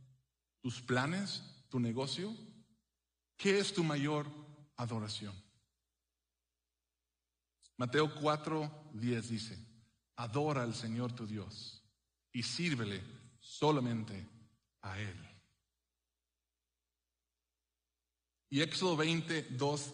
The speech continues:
al seis, fíjense lo que Dios dice. "Yo soy", está fuerte esto, "yo soy el Señor tu Dios.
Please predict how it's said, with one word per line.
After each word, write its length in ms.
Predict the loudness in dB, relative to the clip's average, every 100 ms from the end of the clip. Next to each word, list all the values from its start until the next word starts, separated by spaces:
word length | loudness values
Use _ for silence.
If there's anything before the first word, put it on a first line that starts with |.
| -4
al 200 | -2 -2
seis, 340 | -2 -4 -4
fíjense 340 | -4 -4 -4
lo 140 | -2 -4
que 100 | -4
Dios 440 | -2 -2 -4 -8 -16 -20 -20 -10
dice. 420 | -6 -4 -6 -10 -12 -18 -20 _ _ _ _ _
"Yo 300 | 2 6 6
soy", 400 | 6 6 6 4
está 200 | 2 0
fuerte 340 | 2 2 2
esto, 260 | -4 -4 -12 -14 -20 -20 _
"yo 200 | 4 6
soy 420 | 6 8 8 8
el 140 | 4 2
Señor 440 | 2 2 2 0
tu 120 | -2
Dios. 440 | -2 -2 -4 -8